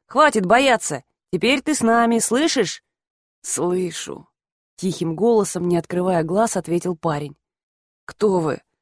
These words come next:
Скажите своему новому другу". "Дядя Сэмюэль, у нашего друга голос прорезался. Может, и глаза снова прорежутся. Думаю, так оно и будет, если он узнает, кто мы с тобой. Мы, парень, лесники.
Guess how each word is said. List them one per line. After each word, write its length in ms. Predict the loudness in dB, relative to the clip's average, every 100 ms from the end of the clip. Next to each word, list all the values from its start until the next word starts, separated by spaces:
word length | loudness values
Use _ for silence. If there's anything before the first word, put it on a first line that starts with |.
| _ _ -20
Скажите 560 | -6 -2 -2 -2 -2
своему 400 | -4 0 2 2
новому 480 | 2 4 4 2 2
другу". 500 | 2 2 0 -4 -10 _ _ _ _ _ _ -4
"Дядя 340 | 4 6 6
Сэмюэль, 520 | 4 4 6 6 4 2
у 80 | 2
нашего 360 | 4 4 4
друга 320 | 4 4 4 4
голос 400 | 4 4 4 2
прорезался. 760 | 4 6 4 4 0 -2 -6 _ _ _ _ _
Может, 340 | 2 2 2 2
и 40 |
глаза 440 | 4 6 6 4
снова 360 | 2 2 4 2
прорежутся. 760 | 2 2 4 2 0 -8 -14 -16 _ _ _ _ _ _
Думаю, 380 | 2 4 4 4
так 200 | 2 4
оно 200 | 4 6
и 80 | 4
будет, 320 | 2 2 4
если 240 | 2 4
он 140 | 4 4
узнает, 400 | 4 4 2 0
кто 240 | 2 4
мы 160 | 4 2
с 80 |
тобой. 480 | 0 0 0 -2 -4 _ _ _ _ _
Мы, 260 | 2 2 6
парень, 380 | 6 6 6
лесники. 680 | 4 4 2 2 2 0 0